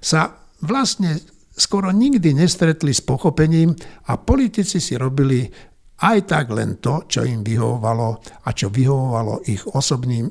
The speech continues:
i stranickým záujmom. Zdá, že správy o stave republiky sú určené hlavne verejnosti. Áno, aj tej, ktorá nepochopiteľne rýchlo zabúda na to,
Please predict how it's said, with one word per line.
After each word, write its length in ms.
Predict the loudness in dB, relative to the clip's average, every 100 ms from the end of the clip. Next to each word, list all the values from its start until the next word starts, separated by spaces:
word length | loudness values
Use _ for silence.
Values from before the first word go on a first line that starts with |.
| -6
i 80 |
stranickým 640 | -8 -6 -4 -4 -6 -4 -4
záujmom. 880 | 0 2 2 0 -2 -6 -10 -18 -14
Zdá, 400 | -8 -4 -4 -4
že 160 | -4
správy 540 | -8 -6 -6 -4 -2 -2
o 20 |
stave 400 | -2 -6 -6 -6
republiky 720 | -2 -2 0 0 0 -2 -2 -6 -20 -12
sú 240 | 0 2 2
určené 640 | 0 2 2 2 0 0
hlavne 480 | -2 0 0 0 0
verejnosti. 720 | 0 0 -2 -4 -6 -8 -12 -12 _ -8 -2
Áno, 260 | 2 2 0
aj 300 | -4 -6 -4
tej, 260 | -2 -4
ktorá 380 | -4 -4 -2 -4
nepochopiteľne 1040 | -2 -2 -2 -4 -6 -6 -6 -4 -4 -4
rýchlo 400 | -2 -2 -2 -6
zabúda 480 | -4 -4 -2 -2 -4
na 160 | -4 -4
to, 260 | 0 0